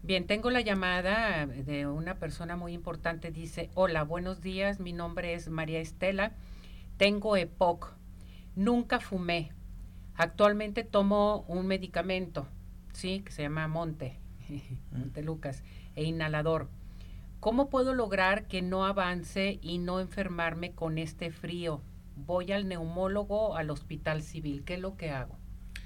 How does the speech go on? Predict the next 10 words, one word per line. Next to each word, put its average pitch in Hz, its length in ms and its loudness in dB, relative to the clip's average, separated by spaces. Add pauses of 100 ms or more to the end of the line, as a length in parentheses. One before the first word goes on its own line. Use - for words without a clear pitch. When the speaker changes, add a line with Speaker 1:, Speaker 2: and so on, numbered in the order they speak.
(300)
Speaker 2:
Yo 139 120 -4
creo 156 140 0
que 151 460 2
lo 120 200 -2
más 127 240 0
importante 143 800 -2
es 139 100 -6
lo 151 140 0
que 123 160 -2
ya, 123 480 0